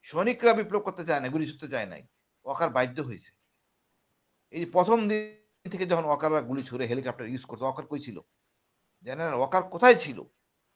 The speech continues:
তখন তার বিবেক হার, হার মানে নাই। এই সাভারের একাত্তর ব্রিগেড, এটা বলে মেকানাইজড ব্রিগেড, একে নিয়ে আসা হয়েছিল এই যে আপনার, আহ, ব্র্যাক ইউনিভার্সিটি থেকে একদম যাত্রাবাড়ি পর্যন্ত।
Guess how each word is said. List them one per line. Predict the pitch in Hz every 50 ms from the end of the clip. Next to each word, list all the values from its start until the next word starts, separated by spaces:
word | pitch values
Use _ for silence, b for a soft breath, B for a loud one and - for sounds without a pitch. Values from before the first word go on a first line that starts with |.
| _ -
তখন | 190 190 196 190 185
তার | 202 180
বিবেক | 156 160 170 180 -
হার, | 120 135 143 - - _
হার | - 120 147 156
মানে | 156 156 156
নাই। | 151 160 190 202 - _ _ _ _ _ _ _ _ _ _ -
এই | 156 147
সাভারের | - - 160 165 175 190 196 202 208 202 - -
একাত্তর | 143 151 156 180 185 185 196 196 180
ব্রিগেড, | 165 180 175 170 - - - - _ _ _ _ _ _ _ _ _ _ _ _ _ _ _ _ _ _ _ -
এটা | 113 117
বলে | 120 131 131
মেকানাইজড | 120 120 120 120 139 143 151 147 117 90
ব্রিগেড, | 104 117 - 90 - - _ _ _ _
একে | - 120 180 175
নিয়ে | 156 151 160 165 170 160
আসা | - - 196 190
হয়েছিল | 190 180 185 180 135 95 - _ _ _ _ _ _ _ _ -
এই | 113 135 139
যে | 147
আপনার, | 147 139 - 135 135 123 107 87 - _ _ _ _ _ _ _ _ _ _ _ _ _ _ -
আহ, | 107 110 110 110 104 104 - _ _ _ _ _ _ _ _ _ _ _ _ _ _ _ _ _ _ _
ব্র্যাক | - 98 98 98 139 151 147 139 143 - -
ইউনিভার্সিটি | 131 135 135 135 127 - 131 123 123
থেকে | 107 117 113 131
একদম | 135 131 - 123 139 131 123
যাত্রাবাড়ি | 135 123 123 - 127 113 113 107 104
পর্যন্ত। | - 101 104 92 98 90 87